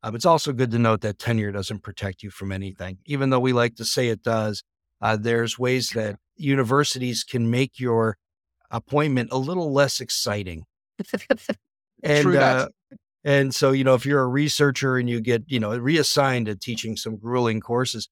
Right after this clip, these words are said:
Speaker 1: that basically steal your research time. It encourages you to look for greener pastures. And, uh, and so there are ways that that happens. And so just, just for what it's note,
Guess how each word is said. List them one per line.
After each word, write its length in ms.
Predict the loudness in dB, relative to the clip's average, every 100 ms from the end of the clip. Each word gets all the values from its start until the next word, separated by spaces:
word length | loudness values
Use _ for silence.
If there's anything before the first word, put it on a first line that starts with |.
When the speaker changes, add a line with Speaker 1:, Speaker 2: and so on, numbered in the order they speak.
| _ _ -4
Speaker 1:
that 160 | 0
basically 380 | 2 0 -2 -6
steal 300 | -2 2 4
your 140 | 2
research 480 | -2 -4 -4 -6 -6
time. 220 | -4 -2
It 80 | 0
encourages 680 | -2 -4 0 2 2 -2 -2
you 100 | 0
to 60 | -2
look 160 | -2
for 140 | -6 -4
greener 340 | 0 0 0
pastures. 640 | -2 -2 -2 -4 -10 -12 -16 _ _ -4
And, 440 | 0 2 2 2
uh, 300 | 2 2 0 0
and 320 | -2 -2 -6 _ -8
so 180 | -2
there 120 | 2 4
are 140 | 4
ways 320 | 2 2 0
that 120 | -4
that 120 | -4 0
happens. 500 | 0 0 -4 -10 -14
And 160 | -14
so 180 | -12 -12
just, 240 | -10 -10 -8
just 160 | -10
for 140 | -8 -8
what 160 | -8
it's 180 | -8 -6
note, 240 | -6 -6